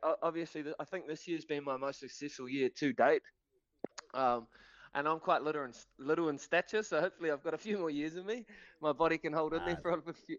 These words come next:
Speaker 1: a bit longer, but, um, yeah, mentally I'm, I'm pretty tough at the moment. I learnt a lot, um, competing at the Olympics last year and,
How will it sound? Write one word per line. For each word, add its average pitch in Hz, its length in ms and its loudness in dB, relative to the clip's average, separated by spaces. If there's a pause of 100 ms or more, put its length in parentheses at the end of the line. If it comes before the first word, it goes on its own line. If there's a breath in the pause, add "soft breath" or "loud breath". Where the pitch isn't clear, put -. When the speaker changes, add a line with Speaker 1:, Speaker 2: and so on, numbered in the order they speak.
Speaker 1:
a 143 120 2
bit 151 220 2
longer, 185 420 0
but, 147 160 2
um, 135 240 -2 (440)
yeah, 160 220 0
mentally 180 500 -2
I'm, 143 200 -2
I'm 139 140 -4
pretty 135 240 -4
tough 135 260 0
at 113 60 -16
the 127 80 -8
moment. 135 300 0
I 143 60 2
learnt 147 240 -2
a 143 60 -4
lot, 131 180 0 (260)
um, 123 180 -2
competing 135 560 0
at - 80 -2
the 117 140 -2
Olympics 120 440 -4
last 123 320 2
year 127 280 0
and, 113 120 -4